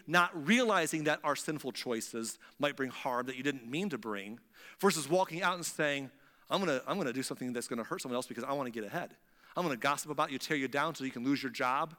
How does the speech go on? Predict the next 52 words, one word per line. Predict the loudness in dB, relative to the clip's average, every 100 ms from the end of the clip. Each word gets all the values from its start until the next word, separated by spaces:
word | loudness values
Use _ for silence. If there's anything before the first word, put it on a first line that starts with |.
| -20 -20 -8
so | -4
I | -4
can |
get | -4
your | -4
promotion, | -4 0 0 -2 -6 -8 -12 -20 -8
so | -4
I | -2
can | -4 -6 -12 -20
h-, | -10 -4
get | -2
revenge | 0 2 2 2
on | 0
you | -2
for | -4 -8 -12
offending | -8 -4 -2 -2 -2
me. | -2 -4 -10 _ -20 -4
So | 0
I, | 0
I'm | 0
gonna | -2 -4
steal | -6 2 2
from | 2 -2
you, | 0 2
I'm | 2
gonna | 0 -2 -6 -16 -10
assault | -4 2 2 2
you, | -2 2
rape | 4 4 4
you, | -6
kill | 0 2 2
you, | 4
whatever | 2 2 0
I'm |
gonna | -2 0
do | 6 6 4 -4
for | -4 -2
my | 4 4 4
benefit. | 2 0 0 -2 -4 -12 _ _ _ _ -4
I'm | 2
gonna | 2
do |
something | 2 0 -4 -6
hurtful | -12 -6 2 2 2 -4 -2
to | 0
you | 2 2 2 -4 -10
for | -4
my | 0 0
gain | -2 -4 -4 -8 -12 _ _ _ -20 -20 _ _ _ _ _ _ _ -8
and | -4
my | -4
pleasure." | -6 -12 -14 -18